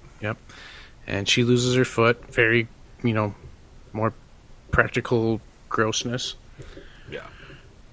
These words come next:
Speaker 1: Um, and then, like, I have to write, I had to write this down. I'm like, Mickey dies? 'Cause we just cut over to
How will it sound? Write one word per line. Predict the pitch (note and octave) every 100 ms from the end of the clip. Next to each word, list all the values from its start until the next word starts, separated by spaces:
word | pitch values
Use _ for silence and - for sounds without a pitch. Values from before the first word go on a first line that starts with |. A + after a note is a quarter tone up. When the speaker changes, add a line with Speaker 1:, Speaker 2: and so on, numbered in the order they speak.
| -
Speaker 1:
Um, | A2+ A2 - - - - - - - - - - - - - - - -
and | C#3+ C3
then, | B2+ C3+
like, | C3 A#2+ - - - - - - -
I | C#3
have | F3 C#3+
to | B2
write, | A#2 -
I | C#3
had | A#2+
to |
write | A2+ A2
this | G#2+ -
down. | G#2 G2+ G2+ - -
I'm | A2
like, | G#2 - -
Mickey | A2+ B2 C#3+ A#2
dies? | A2+ G2 F#3 E4+ - - - - - - - - -
'Cause | C3+ A#2
we | A#2+
just | A#2 -
cut | B2+ A#2
over | A2+
to | B2